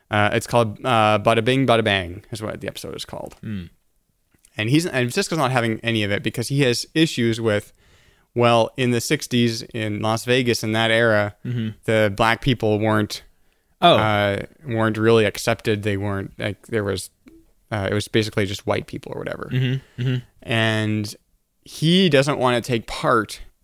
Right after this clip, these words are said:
Speaker 1: in s-, basically saving this. It's basically everybody bands together and saves Vic's casino.
Speaker 2: Okay, yeah.
Speaker 1: And he doesn't wanna take part in it because of that whole, of,
Speaker 2: The,
Speaker 1: of all the racism
Speaker 2: all right,
Speaker 1: in,
Speaker 2: okay.
Speaker 1: in Las Vegas in the sixties.
Speaker 2: Yeah, yeah.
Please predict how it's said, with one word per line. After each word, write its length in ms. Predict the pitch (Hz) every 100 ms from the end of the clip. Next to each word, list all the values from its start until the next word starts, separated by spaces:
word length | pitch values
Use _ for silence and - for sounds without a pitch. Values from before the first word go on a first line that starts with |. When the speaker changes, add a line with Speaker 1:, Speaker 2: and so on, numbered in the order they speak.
| _
Speaker 1:
in 400 | 131 120 113 113
s-, 120 | 110
basically 420 | - 131 117 123 113
saving 640 | - 127 123 120 113 113
this. 320 | 110 110 - -
It's 160 | 139
basically 420 | - 160 - 143 123
everybody 380 | 123 127 123
bands 340 | 117 113 113 -
together 440 | 113 110 110 107
and 100 | 101
saves 420 | - 120 113 110 110
Vic's 420 | 104 107 - - -
casino. 540 | 127 - 214 127 110
Speaker 2:
Okay, 420 | 156 165 156 127 135 _
yeah. 160 | 139 120
Speaker 1:
And 80 |
he 60 | 156
doesn't 180 | 160 147
wanna 140 | 139
take 200 | 139 117
part 240 | - 113 113
in 100 | 110
it 120 | 104
because 380 | 107 - 107 107
of 140 | 101
that 260 | 107 104 110
whole, 440 | 110 104 101 101 _ _ -
of, 120 | 110
Speaker 2:
The, 300 | 98 95 95
Speaker 1:
of 160 | 120 117
all 140 | 117
the 60 | 110
racism 180 | 113 120
Speaker 2:
all 60 | 196
right, 260 | 151 107
Speaker 1:
in, 80 | 107
Speaker 2:
okay. 160 | - 123
Speaker 1:
in 40 |
Las 220 | 117 110 113
Vegas 320 | 110 110 -
in 60 |
the 80 | 107
sixties. 420 | - 110 - 104 -
Speaker 2:
Yeah, 200 | 131 120
yeah. 220 | 107 95